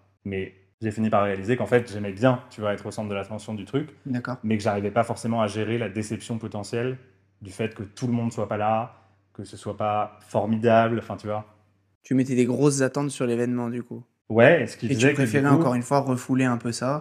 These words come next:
Speaker 1: Ouais.
Speaker 2: pour, euh, pas être déçu.
Speaker 1: Ouais.
Speaker 2: Ouais, c'est marrant, parce que ça me fait penser à une anecdote qui m'est arrivée il y a pas longtemps. À côté de, des vidéos, j'ai, je suis freelance, tu vois, j'ai une activité freelance.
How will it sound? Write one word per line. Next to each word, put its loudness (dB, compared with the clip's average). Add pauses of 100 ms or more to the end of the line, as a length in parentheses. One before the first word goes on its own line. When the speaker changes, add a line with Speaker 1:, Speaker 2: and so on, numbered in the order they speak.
Speaker 1:
Ouais. -2 (200)
Speaker 2:
pour, 0
euh, 4
pas 2
être 0
déçu. -4 (160)
Speaker 1:
Ouais. -2 (200)
Speaker 2:
Ouais, 0
c'est -2
marrant, -2
parce -4
que -8
ça -4
me -4
fait -4
penser 0
à -2 (360)
une 0
anecdote 2
qui -6
m'est -2
arrivée -2
il 0
y -2
a -6
pas -6
longtemps. -10 (360)
À -2
côté 4
de, 4
des -2
vidéos, 2 (420)
j'ai, -4
je -4
suis -6
freelance, -2
tu -8
vois, 0
j'ai -4
une -6
activité -10
freelance. -4